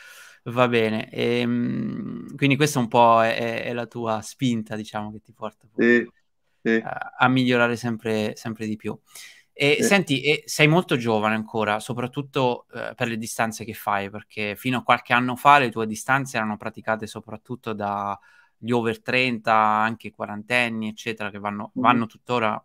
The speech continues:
Speaker 1: molto forte. Quindi hai una carriera praticamente agli inizi ancora, nonostante comunque corri da un po'. Ehm, sei già arrivato a livelli altissimi, appunto, quarto posto alla C C C vuol dire essere tra,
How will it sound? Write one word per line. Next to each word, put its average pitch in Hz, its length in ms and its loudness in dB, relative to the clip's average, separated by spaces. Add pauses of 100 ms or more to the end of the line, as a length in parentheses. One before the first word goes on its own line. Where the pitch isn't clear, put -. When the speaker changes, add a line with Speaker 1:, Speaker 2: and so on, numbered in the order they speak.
Speaker 1:
molto 117 380 -6
forte. 113 360 -6
Quindi 151 220 -2
hai 117 140 2
una 113 160 -4
carriera 113 440 -4 (640)
praticamente 110 680 -6
agli 104 200 -4
inizi 113 480 -6
ancora, 104 400 -6
nonostante 101 460 -14
comunque 101 280 -14
corri 104 240 -10
da 104 80 -8
un 107 120 -14
po'. 110 240 -10 (560)
Ehm, 123 800 -4 (720)
sei - 280 2
già 160 140 10
arrivato 139 600 6
a 117 60 6
livelli 117 360 0
altissimi, 123 640 -6
appunto, 110 360 -8
quarto 107 280 -10
posto 110 540 -2
alla 107 220 2
C - 180 -14
C - 140 -16
C 117 280 -4
vuol 104 200 -4
dire 104 340 0
essere 104 440 -8
tra, 101 420 -4